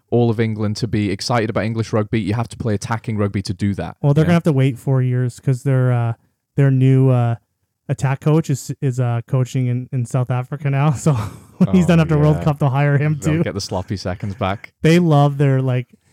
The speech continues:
Speaker 2: uh, Springbok sloppy second coach.
Speaker 1: <laughs>
Speaker 2: They
Speaker 1: Yeah.
Speaker 2: love it. That's how they do the shopping.
Speaker 1: Yeah.
Speaker 2: They just look at the coaches. They're like, "Oh, which one do we want?"
Speaker 1: Yeah, when's he gonna leave?
Speaker 2: Yeah,
Speaker 1: We'll
Speaker 2: they don't
Speaker 1: grab
Speaker 2: do
Speaker 1: him.
Speaker 2: any, they don't do any work. They just look over there.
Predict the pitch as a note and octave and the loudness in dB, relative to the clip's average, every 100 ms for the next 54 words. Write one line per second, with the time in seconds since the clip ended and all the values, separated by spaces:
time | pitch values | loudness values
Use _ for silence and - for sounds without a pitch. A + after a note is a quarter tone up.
0 | _ D3+ C3 A#2+ A#2 - _ - - D3 | _ -4 -2 0 -4 -8 _ -20 -2 2
1 | C#3+ C3+ C3 C3+ - _ _ _ - - | 4 4 2 0 -8 _ _ _ -8 0
2 | C#3 C#3 B2+ B2+ C#3 C3 B2 B2 - D3 | 0 0 -2 -4 -2 -2 -2 -4 -2 -2
3 | - - D#3+ - - - _ C3+ C#3+ D3 | -2 -2 -4 -4 -6 -8 _ 0 2 4
4 | D3 C#3 C#3 C#3+ C#3 E3 - D#3+ C#3+ E3 | 4 4 2 0 -2 -2 0 0 0 2
5 | C#3+ - C3 - A2+ - - - A2+ G2 | 2 2 0 -2 -6 -14 -20 -6 -2 -2
6 | - C#3+ D3 D3 D3+ D#3+ D3+ D#3 D3 D3 | -2 0 0 0 -2 -2 -4 0 0 0
7 | C#3 E3 D3+ G#3 G#3+ F3 G3+ G3+ F#3+ F3+ | 0 0 0 -2 -2 -2 0 0 0 0
8 | A3+ D#3+ A2+ G2 G2 G#2 G#2 A2 G#2+ G#2 | 0 -2 -4 -6 -4 -4 -4 -6 -4 -4
9 | F#2 F2+ F2+ D#3 E3 C#3 E3 G3 F#3 F3 | -4 -4 -2 0 0 0 2 2 4 4
10 | F3+ F3 F3 D#3 D#3 F3+ F3 E3+ D#3 C#3 | 2 0 0 0 0 2 2 2 -2 -2
11 | D3+ D3+ D3 D3 C#3+ C3+ | 0 0 0 0 2 0